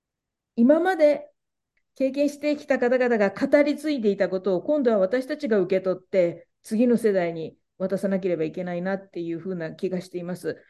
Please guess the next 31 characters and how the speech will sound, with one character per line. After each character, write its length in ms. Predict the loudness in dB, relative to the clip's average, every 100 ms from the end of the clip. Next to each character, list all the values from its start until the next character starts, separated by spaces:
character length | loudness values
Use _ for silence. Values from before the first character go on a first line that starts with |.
| _ _
今 180 | 2 2
回、 200 | 2 0
あ 100 | -2
の、 180 | -6 -6
崎 240 | -6 -2
山 180 | 0 2
さ 140 | 0 -2
ん 80 |
と 100 | 0
由 120 | 2 2
美 80 |
子 120 | 2 -2
さ 140 | -4
ん 100 | -8
と 100 | -8
い 240 | -6 -6
う 80 | -10 -14 _ _ _ _ _ _ _ _ _ _ -2
リ 180 | 2 6
レ 220 | 6 8
ー 40 |
の 140 | 6 4
バ 220 | 2 0
ト 180 | 2 2
ン 220 | 2 2
を 60 |
渡 260 | 0 0 -6
す 260 | -8 -12 -12
っ 140 | -10
て 120 | -8
い 180 | -8 -8
う 320 | -8 -10 -16